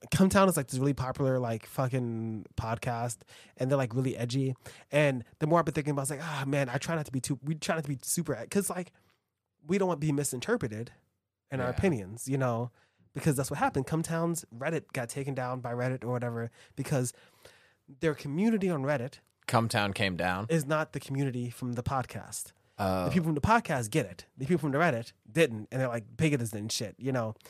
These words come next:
Speaker 1: So to make it very clear, I got nothing against queer people or trans people. What the fuck? I, I, I'm, what the fuck? Complete ally a million times. I just think it's so fucking funny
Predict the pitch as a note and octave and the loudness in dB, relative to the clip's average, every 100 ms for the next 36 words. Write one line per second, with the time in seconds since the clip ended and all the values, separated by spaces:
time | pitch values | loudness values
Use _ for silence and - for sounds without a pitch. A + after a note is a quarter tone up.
0 | - - - G#3 A3+ C#4 A#3 B3 - C4 | -20 -14 0 4 6 4 4 4 4 2
1 | B3+ B2+ B2 - - _ - _ - A3 | 4 2 0 -8 -20 _ -20 _ -6 -2
2 | C#4 C#4 C#4 D4 C#4+ B3+ B3+ B3+ - - | 0 4 4 4 2 -2 0 -2 -4 -6
3 | G#3+ G#3 G#3 G#3 G#3 G3 - E3+ E3+ - | -6 -4 -8 -2 -2 -2 -4 -4 -4 -8
4 | F3+ F#3 F#3 - - D4 G#3+ - E3+ - | -6 -6 -6 -8 -4 -4 -4 -6 -6 -4
5 | G3+ A#3 - F#3+ E3+ C3 - - - - | -4 -4 -2 -2 -4 -8 -18 -14 -6 -2
6 | B3+ - E4 C3+ - - - F#3 C#4 B3 | 0 4 4 2 -14 -20 -4 -2 0 0
7 | A#3+ B3 G#3 G3 G3 G#3 G#3 A#3+ B3 C#3+ | 0 -2 -2 0 2 2 2 -2 -2 -4
8 | - - - - - F#3+ C#4 B3 A3+ F#3 | -6 -12 -20 -20 -10 0 0 2 -2 -2
9 | - - F#3 F#3 _ G3+ F#3+ F3+ D3 - | -2 0 0 -2 _ -4 -4 -6 -6 -2
10 | F#3 F#3+ A#2+ A#2 | 4 4 4 0